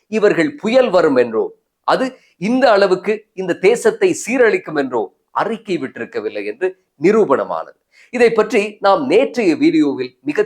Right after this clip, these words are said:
தெளிவாக விவரமாக சொல்லியிருக்கிறோம். தமிழ் தேசிய கூட்டமைப்பின் ராசமாணிக்கம் சாணக்கியன் அரசு மக்களை படுகொலை செய்து விட்டது என்று ஓலமிடுகிறார். ராசமாணிக்கம் சாணக்கியன் என்று Google-ல்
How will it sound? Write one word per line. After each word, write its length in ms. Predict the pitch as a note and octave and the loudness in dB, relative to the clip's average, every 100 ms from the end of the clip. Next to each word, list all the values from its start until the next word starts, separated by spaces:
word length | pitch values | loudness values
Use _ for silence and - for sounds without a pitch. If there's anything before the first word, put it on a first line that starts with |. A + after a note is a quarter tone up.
| - | -2
தெளிவாக 560 | E3+ G3+ G#3+ E3 C#3 F3+ | -4 -2 0 2 2 -2
விவரமாக 600 | C#3 F3 G3+ F3+ D3 C#3+ | -4 0 2 2 0 -2
சொல்லியிருக்கிறோம். 640 | C3 A#2 G#2 - _ _ | -14 -14 -16 -18 _ _
தமிழ் 280 | F3 A3+ C#4+ | 0 2 2
தேசிய 340 | C#4+ A#3+ A#3 G#3 | 2 -2 2 0
கூட்டமைப்பின் 680 | F#3 G3 G3 E3+ D#3 C#3+ - - _ | 2 -2 2 0 0 -2 -6 -8 _
ராசமாணிக்கம் 800 | - F3 A3 G#3 E3 D3 C3+ D#3+ F3+ | 0 2 2 2 2 2 0 -6 -4
சாணக்கியன் 600 | D3 E3+ D#3 - G2 _ _ _ _ - | 0 2 0 -4 -20 _ _ _ _ -4
அரசு 420 | A#2 E3 F#3 C3+ G2 - | 0 2 0 -4 -10 -12
மக்களை 400 | - B2+ - E3 C3 - | -6 -6 -2 -2 -2 -2
படுகொலை 480 | D#3 E3 A3+ G#3 F3+ | -6 -2 -2 0 -2
செய்து 280 | D#3+ D#3 | -2 -4
விட்டது 340 | C#3+ C#3 C3 A#2 | -4 -6 -8 -6
என்று 220 | A2+ A#2 C3+ | -10 -10 -12
ஓலமிடுகிறார். 720 | A#2+ F3+ D#3 A#2 G#2+ - - _ _ _ - - | -4 0 0 -2 -12 -16 -18 _ _ _ -20 -2
ராசமாணிக்கம் 760 | F3+ C4 C#4+ B3+ A#3 G#3+ G3 E3 | 2 2 2 2 2 2 0 -2
சாணக்கியன் 580 | D#3 G3 G#3 G3 F3 C#3+ | 0 2 0 0 -2 0
என்று 240 | C3+ C3 | -4 -4
Google-ல் 480 | - G3 F#3+ F#3+ E3+ | -8 -8 -4 -4 -4